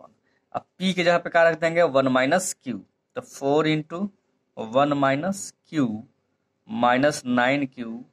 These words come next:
equal to माइनस वन। ओके बच्चों, तो चलिए अब क्या हो जाएगा, इसको खोल देंगे। इसको क्या करेंगे बच्चों,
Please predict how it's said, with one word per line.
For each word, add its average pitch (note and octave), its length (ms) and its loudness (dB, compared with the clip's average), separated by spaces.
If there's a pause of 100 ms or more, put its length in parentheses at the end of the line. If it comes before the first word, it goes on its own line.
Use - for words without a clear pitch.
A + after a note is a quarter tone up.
(720)
equal A#2 400 -4
to G#3 140 -2 (200)
माइनस - 400 -12
वन। - 60 -20 (1500)
ओके F3+ 100 -2
बच्चों, G3+ 360 4 (640)
तो A#2+ 60 -10
चलिए C#3 340 2 (1200)
अब C#3 120 0
क्या E3+ 100 6
हो E3+ 60 8
जाएगा, E3+ 140 6
इसको E3+ 180 -2
खोल F3 260 2
देंगे। F3+ 300 2 (200)
इसको D#3 180 -6
क्या E3+ 140 4
करेंगे F3 280 4
बच्चों, G3 320 2